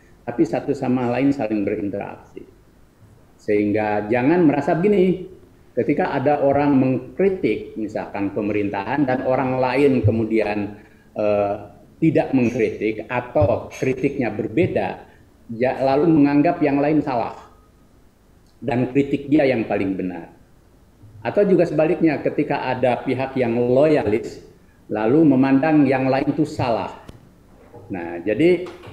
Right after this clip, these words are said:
maka silahkan di dalam kehidupan bermasyarakat itu juga saling ada check and balances, sehingga,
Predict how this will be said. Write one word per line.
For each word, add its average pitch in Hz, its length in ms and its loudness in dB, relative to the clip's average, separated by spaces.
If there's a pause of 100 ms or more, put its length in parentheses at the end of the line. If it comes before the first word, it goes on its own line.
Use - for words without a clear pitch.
(140)
maka 147 720 -2
silahkan 156 640 2
di 127 80 2
dalam 113 320 2
kehidupan 113 480 -2
bermasyarakat 101 800 -6
itu 120 400 -4
juga 127 400 -2 (160)
saling 117 720 0
ada 107 400 -4
check 131 320 -2
and 101 240 -2
balances, 98 720 0
sehingga, 127 480 0